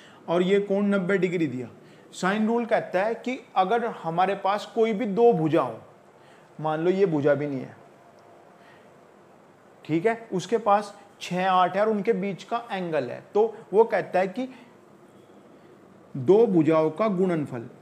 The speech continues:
ए गुणा B और उनके बीच में बना angle sine theta अगर हमारे पास है तो हम त्रिभुज का area निकाल सकते हैं, इसे बोलते हैं sine rule। यहीं से समकोण त्रिभुज का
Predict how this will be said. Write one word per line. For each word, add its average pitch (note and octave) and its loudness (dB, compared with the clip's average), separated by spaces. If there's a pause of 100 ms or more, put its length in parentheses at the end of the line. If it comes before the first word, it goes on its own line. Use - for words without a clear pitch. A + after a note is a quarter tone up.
ए F#3+ 8
गुणा G#3 0
B C#3 -2 (360)
और A3 2 (160)
उनके A3 2 (280)
बीच F#3 -2
में A3+ -2 (300)
बना G3 -2
angle D3+ -2 (960)
sine F3+ 0
theta C#3 -6 (960)
अगर F#3+ 2
हमारे F3+ 2
पास G3 -4
है E3+ -2
तो F#3 -4
हम G#3 2
त्रिभुज D#3+ -2
का A3 -2 (120)
area F#3 6
निकाल C#3+ -4
सकते B2+ -12
हैं, C#3+ -10
इसे F#3 -4
बोलते F3+ 0
हैं A3+ -2
sine E3+ -4
rule। B2+ -8
यहीं D#3 -2
से A#3 0 (380)
समकोण G3+ -2
त्रिभुज F3 -2
का A3 0